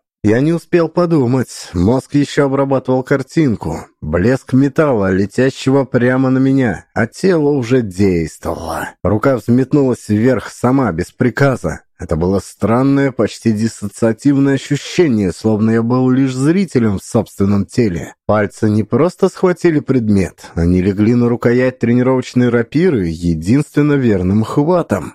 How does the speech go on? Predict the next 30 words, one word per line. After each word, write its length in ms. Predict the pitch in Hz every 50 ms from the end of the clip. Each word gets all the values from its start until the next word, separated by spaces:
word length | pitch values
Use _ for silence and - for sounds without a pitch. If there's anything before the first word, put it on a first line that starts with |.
| _ _
Большой 400 | - 90 90 - - 120 123 110
палец 440 | - - 123 127 120 107 92 - -
лег 300 | 107 104 107 98 - 104
на 120 | 95 95
плоскую 520 | - - 107 120 139 - - 147 147 139
часть, 420 | - - 151 147 139 - - - -
остальные 520 | 85 - - - 85 85 90 104 113 113
обхватили 600 | 107 - - 110 101 107 104 - 120 113 117 120
фес. 480 | 113 - - 120 98 - - - - - _ _ _
В 40 |
то 140 | - 131 135
же 140 | 117 107 107
самое 420 | - - - 127 120 113 107 104
мгновение 800 | 98 92 87 87 92 95 101 117 151 175 170 151 113 92 78 73
ноги 360 | 80 90 107 117 117 120 139 127
сами 320 | - - - 147 139 123 117
разошлись 540 | 110 107 107 110 104 - - 117 104 - -
в 100 | - -
стороны, 540 | - _ - 113 123 131 139 147 151 156
колени 420 | 147 - - 85 82 95 104 107 110
чуть 300 | 95 - - 113 87 -
согнулись, 720 | - - 95 87 90 92 104 127 147 156 151 135 - -
а 80 | 117 107
корпус 600 | - _ 101 101 104 - - 113 110 101 - -
развернулся 800 | 110 104 101 95 101 98 101 95 90 90 80 78 - - 95
боком, 540 | 87 82 80 85 82 - - 73 - - - - _ _ _
принимая 720 | - 82 80 85 92 110 139 156 151 147 143 131 104 78 -
базовую 880 | 80 73 76 82 87 85 110 107 104 - 95 87 85 87 85 85 80
фехтовальную 960 | 76 - - 80 76 - - - 82 82 90 90 85 85 85 82 82 78 73
стойку. 720 | 67 - - - _ 113 110 104 87 - - - - -